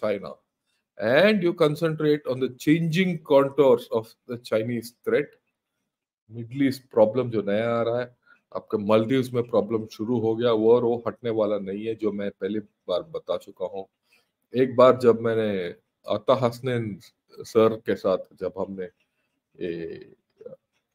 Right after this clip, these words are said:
program किया था, उसमें मैंने बोला जो पुराना टू पॉइंट फ़ाइव front का जो फॉर्मे-,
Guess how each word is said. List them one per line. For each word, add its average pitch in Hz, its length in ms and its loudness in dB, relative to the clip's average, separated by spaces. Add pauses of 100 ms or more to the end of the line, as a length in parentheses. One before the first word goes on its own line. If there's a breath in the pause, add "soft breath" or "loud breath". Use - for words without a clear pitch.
program 117 320 8
किया 127 280 6
था, 127 160 2
उसमें 127 460 0
मैंने 123 260 4
बोला 113 360 2
जो 123 220 -2
पुराना 139 500 4
टू 151 220 0
पॉइंट 143 360 4
फ़ाइव 131 320 2
front 120 540 -4 (640)
का 110 80 -2
जो 107 140 -2
फॉर्मे-, 131 680 4